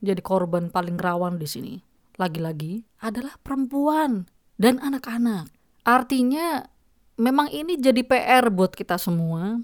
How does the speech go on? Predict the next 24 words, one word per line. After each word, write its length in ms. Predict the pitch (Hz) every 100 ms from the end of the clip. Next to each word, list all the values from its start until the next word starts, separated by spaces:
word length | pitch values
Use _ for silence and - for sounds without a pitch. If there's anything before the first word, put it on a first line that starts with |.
| _
untuk 400 | - 190 180 233 226
bersama-sama 640 | 185 170 175 165 - 175 185
menangkis 560 | 175 165 - 170 -
intoleransi 960 | 185 175 180 170 175 160 151 - 214 233
dan 320 | 180 160 160
tindakan 560 | 180 170 160 - 180 175
yang 180 | 190 233 202 170
diskriminatif. 1040 | 175 - - 175 175 254 294 175 - - _ -
Nah, 320 | 220 214 - _ _
balik 460 | 202 196 240 359 320
ke 40 |
soal 540 | - 240 220 214 208 - -
sekolah 460 | - 220 185 202 202
negeri 260 | 190 175
tadi, 360 | 180 165 156 208 262 - _ _ _
salah 360 | - 196 185 180
satu 300 | 196 - 226
keterampilan 800 | 208 202 180 175 180 175 170 170
sosial 880 | 185 170 - 180 170 170 190 240 233
yang 180 | 190 170
diharapkan 560 | 160 170 165 - 185
dari 140 | 175 165
seorang 320 | - - 175 170 165
murid 220 | 202 -